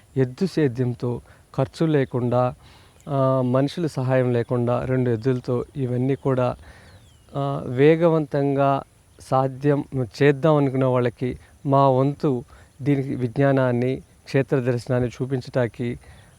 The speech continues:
నవంబర్ మూడో వారం నుంచి, ఆ, క్షేత్ర దర్శనానికి ఆహ్వానిస్తున్నాము. ఆసక్తి ఉన్న వాళ్ళు నేరుగా కార్యాలయానికి సంప్రదించడం లేదా ఫోన్ ద్వారా రిజిస్ట్రేషన్ చేసుకుంటే ప్రతి వారం ఉదయం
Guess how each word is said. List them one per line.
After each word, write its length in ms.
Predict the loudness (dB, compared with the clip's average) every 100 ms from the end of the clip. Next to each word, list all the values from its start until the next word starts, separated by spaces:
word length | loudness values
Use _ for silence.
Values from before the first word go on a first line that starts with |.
| -6
నవంబర్ 520 | 2 4 4 4 2
మూడో 360 | 2 2 4 4
వారం 300 | 2 0 -2
నుంచి, 420 | -4 -4 -4 -4 -10 -20 _ -14
ఆ, 640 | -12 -4 0 0 0 -4
క్షేత్ర 280 | -4 -4 -2
దర్శనానికి 520 | -2 -2 -2 -4 -2
ఆహ్వానిస్తున్నాము. 800 | -4 -2 -4 -4 -6 -6 -4 -4 -8 -16 -20 -6
ఆసక్తి 440 | -4 -2 -2 -4 -2
ఉన్న 160 | 0
వాళ్ళు 440 | 0 0 0 -2 -2
నేరుగా 480 | 2 4 4 2 0
కార్యాలయానికి 880 | 0 0 2 0 0 -2 -2 -4 -4 -10 -20 -20 _ -8
సంప్రదించడం 680 | -4 -2 0 0 -2 -2 -2
లేదా 140 | -4
ఫోన్ 280 | -2 0 2
ద్వారా 240 | 2 2 2
రిజిస్ట్రేషన్ 400 | -2 -4 -6 -4
చేసుకుంటే 540 | -6 -4 -6 -4 -6 -8 -20 -20 -4
ప్రతి 460 | -2 0 0 0 -4 _
వారం 580 | -2 2 4 4 2 0
ఉదయం 400 | 0 2 2 0